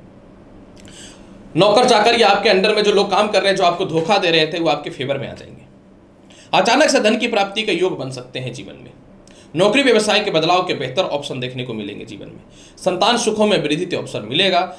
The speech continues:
लेकिन बुरे से बुरे वक्त में जो मन में negativity चल रही है, यह स्वयं दूर हो जाएगा और एक अच्छे confidence आपके life में बढ़नी चालू हो जाएंगे।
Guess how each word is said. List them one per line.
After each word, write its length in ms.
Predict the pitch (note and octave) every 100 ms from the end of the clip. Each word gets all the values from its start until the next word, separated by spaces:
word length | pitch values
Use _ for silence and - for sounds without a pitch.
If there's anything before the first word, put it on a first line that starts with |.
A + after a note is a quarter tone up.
| -
लेकिन 240 | F#3+ F#3+ G3+
बुरे 180 | C#4 C#4+
से 100 | B3
बुरे 140 | B3
वक्त 600 | B3 A#3+ A#3 F#3+ G#3+ G#3
में 100 | A3+
जो 100 | A3
मन 160 | G#3 A#3
में 80 |
negativity 540 | G#3+ G3+ G3 G3+ G#3+ B3+
चल 180 | A#3 A3
रही 240 | G#3+ F3+
है, 180 | G#3+ G3+
यह 220 | F3+ F#3 -
स्वयं 380 | - A#3+ B3
दूर 140 | G3+ G3
हो 80 | E3+
जाएगा 280 | F3 F#3+
और 180 | G3+ G3
एक 120 | G3
अच्छे 420 | F#3+ F#3+ - G3+ - - - - -
confidence 640 | F#3 F#3 G#3+ B3+ B3 - -
आपके 320 | D3+ D3+ E3
life 220 | D3 C#3+ C#3+
में 120 | C#3
बढ़नी 240 | A#2 A#2+
चालू 220 | B2+ -
हो 80 | G2+
जाएंगे। 340 | - - -